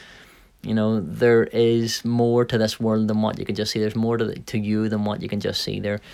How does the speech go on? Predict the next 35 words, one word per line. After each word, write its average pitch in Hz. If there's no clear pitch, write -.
you 110
have 110
the 113
ability 113
to 113
conduct 107
your 107
energy 104
through 110
this 104
body. 104
Y-, 135
if -
you 143
can, 131
you 135
can 139
feel 131
heat -
coming 110
off 101
of 98
somebody, 95
can't 120
you? 139
You 135
can 113
feel 107
heat 113
in 110
their 104
hands 104
or 101
their 95
body. 101